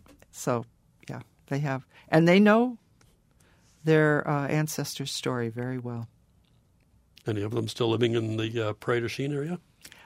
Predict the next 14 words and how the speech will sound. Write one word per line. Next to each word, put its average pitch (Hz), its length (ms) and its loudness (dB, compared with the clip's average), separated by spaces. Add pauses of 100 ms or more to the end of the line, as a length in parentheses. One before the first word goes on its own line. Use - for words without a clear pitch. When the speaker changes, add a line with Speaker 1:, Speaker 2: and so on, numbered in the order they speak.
(120)
Speaker 1:
A 151 60 8
lot 147 420 8
of 214 120 6
Mary 160 320 6
Ann's 139 300 2
descendants 135 680 0
live 139 200 2
in, 127 440 -2
uh, 120 380 4
Prairie 139 280 4
du 131 100 -4
Chien, 135 300 -2
Crawford 131 400 2
County 123 420 -2